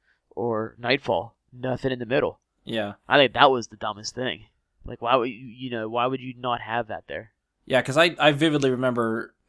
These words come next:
Speaker 2: me, Romano, and Eric trying to play some Nightfalls because they seemed like they were more our light. Like it says, I think it said, like, minimum light level for the Nightfalls at one point was, like, two seventy or something.
Speaker 1: Yeah, and we were all, like, two eighty.
Speaker 2: Yeah, so we're
Speaker 1: Plus.
Speaker 2: rolling in at, like,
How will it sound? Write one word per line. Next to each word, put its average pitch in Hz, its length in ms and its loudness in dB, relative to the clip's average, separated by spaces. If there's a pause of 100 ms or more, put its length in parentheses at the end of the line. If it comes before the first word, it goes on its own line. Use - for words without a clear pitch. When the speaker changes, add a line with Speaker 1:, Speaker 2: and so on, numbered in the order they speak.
Speaker 2:
me, 135 360 0 (220)
Romano, 123 560 2
and 113 140 -2
Eric 120 300 -2
trying 120 200 -2
to 117 60 -4
play 117 240 -2
some 113 200 -4
Nightfalls 110 540 0
because 113 460 -4 (100)
they 120 140 -2
seemed 127 280 -2
like 113 180 0
they 117 100 0
were 110 120 -2
more 113 280 2
our 113 160 4
light. 113 200 2
Like 139 200 4
it 143 100 2
says, 160 280 4
I 139 100 2
think 175 160 0
it 143 100 2
said, 120 300 4
like, 113 160 0
minimum 139 300 2
light 127 180 4
level 120 200 2
for 127 140 -4
the 117 80 -4
Nightfalls 117 460 2
at 110 80 -8
one 110 160 -8
point 117 180 -4
was, 107 140 -6
like, 117 160 -4
two 120 100 -8
seventy 131 460 2
or 135 60 0
something. 147 540 2
Speaker 1:
Yeah, 131 200 -4
and 131 100 -2
we 143 100 0
were 135 140 6
all, 135 100 8
like, 117 200 0
two 135 160 -6
eighty. 123 360 0
Speaker 2:
Yeah, 143 220 10
so - 160 0
we're 180 100 6
Speaker 1:
Plus. 175 80 6
Speaker 2:
rolling 160 280 8
in 160 140 4
at, 117 120 2
like, 127 260 4